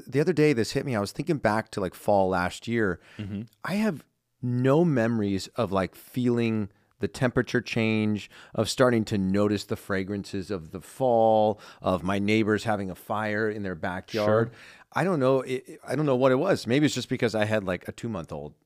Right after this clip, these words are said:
Speaker 1: at home and I was living
Speaker 2: Yeah,
Speaker 1: in a
Speaker 2: you were in the
Speaker 1: daze, like,
Speaker 2: weeds. Yeah.
Speaker 1: yeah. And now I'm like, "Oh, I'm waking up. Like,
Speaker 2: Sure.
Speaker 1: my, my hibernation, uh, from your first year of parenthood has ended."
Speaker 2: Yeah.
Speaker 1: But, uh, all that to say, I'm really,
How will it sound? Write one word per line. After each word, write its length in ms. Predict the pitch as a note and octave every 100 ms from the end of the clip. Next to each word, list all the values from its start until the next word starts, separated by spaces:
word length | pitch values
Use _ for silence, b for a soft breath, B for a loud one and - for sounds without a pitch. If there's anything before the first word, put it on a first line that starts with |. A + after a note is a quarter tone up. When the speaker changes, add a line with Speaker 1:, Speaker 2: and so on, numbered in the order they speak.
| _
Speaker 1:
at 100 | G2+
home 280 | F#2 G#2 F2+
and 120 | F#2 F#2
I 80 |
was 140 | F2+ D#2+
living 200 | D#3 A#2+
Speaker 2:
Yeah, 60 |
Speaker 1:
in 100 | A#2
a 40 | F#2 F2+
Speaker 2:
you 160 | A2
were 60 | G2+
in 80 | E2+
the 40 |
Speaker 1:
daze, 100 | A#2+
like, 120 | A#2 F#2+
Speaker 2:
weeds. 200 | F#2+ - -
Yeah. 160 | B2+
Speaker 1:
yeah. 380 | A2+ C#3+ A2+ F2+
And 400 | G#2+ A#2 A2+ G#2
now 180 | G#2+ A#2+
I'm 100 | A#2
like, 200 | G2 G2+
"Oh, 80 | G3+
I'm 160 | E3+ A2
waking 360 | A#2+ C3+ B2 D#3
up. 200 | G3 -
Like, 200 | G#2+ _ B B B
Speaker 2:
Sure. 100 | A2
Speaker 1:
my, 320 | B2 B2 B2 - b b
my 140 | B2+
hibernation, 880 | B2+ D#3 E3 C#3+ D#3+ A#3 - B2+ C3+
uh, 260 | C3+ C#3 C3
from 340 | A#2 C#3 B2+ A2 D#3+
your 120 | D3
first 280 | - E3 -
year 80 | D3
of 100 | A#2
parenthood 500 | D#3+ A#3 F#3 B2+ A2
has 160 | A2
ended." 340 | C#3+ F#3 B2 F#2+
Speaker 2:
Yeah. 200 | C3 A#2+
Speaker 1:
But, 140 | G2+ -
uh, 220 | G#2+ G2
all 160 | - D#3
that 120 | E3+ D3
to 100 | C3+
say, 200 | B2 G#2+
I'm 160 | G#2
really, 320 | G#2+ G#2+ G#2